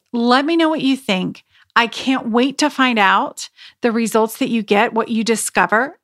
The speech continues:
Share it with me. Tag me on Instagram.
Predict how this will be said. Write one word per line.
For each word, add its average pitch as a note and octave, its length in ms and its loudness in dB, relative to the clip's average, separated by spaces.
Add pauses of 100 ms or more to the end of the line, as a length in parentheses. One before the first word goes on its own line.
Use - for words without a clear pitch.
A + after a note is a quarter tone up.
Share D#4+ 460 0
it E4 140 2
with A3+ 200 0
me. G#3+ 340 -2 (960)
Tag C#4+ 340 0
me D#4 160 0
on D4+ 200 0
Instagram. A3+ 840 0